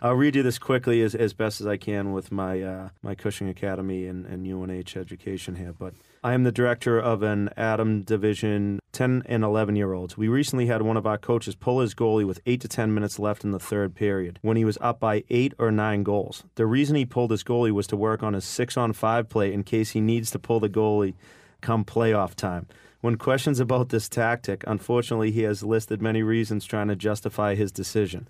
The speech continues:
Obviously, as a director, <laughs> this guy's probably getting hammered by everybody, right? He doesn't even consider what he did to be in bad taste. Um, poor sportsman-, sportsmanship and just plain wrong.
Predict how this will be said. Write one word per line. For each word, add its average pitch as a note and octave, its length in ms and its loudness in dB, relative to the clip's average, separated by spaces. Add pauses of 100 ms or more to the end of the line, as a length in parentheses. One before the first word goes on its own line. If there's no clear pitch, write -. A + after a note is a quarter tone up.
(400)
Obviously, G#2 300 -2
as F2+ 100 -6
a F#2 60 -6
director, F#2+ 360 -4
<laughs> G2+ 60 0
this - 80 -6
guy's - 340 0
probably A2+ 320 0
getting A2 260 -2
hammered G#2 500 0
by F#2+ 180 -2
everybody, F#2+ 400 -4
right? G2+ 220 -2
He A#2+ 80 -2
doesn't C#3+ 240 4
even C#3 160 4
consider B2+ 500 2
what A#2 200 2
he B2 160 2
did A#2 520 0
to A#2+ 120 -2
be A2+ 160 2
in A2 120 2
bad A2 320 2
taste. G2+ 520 0
Um, F#2 480 -4 (120)
poor A#2+ 220 2
sportsman-, A2+ 500 -2
sportsmanship - 880 -6
and G2+ 140 -4
just F#2+ 160 -6
plain F#2+ 200 -4
wrong. F2 240 -8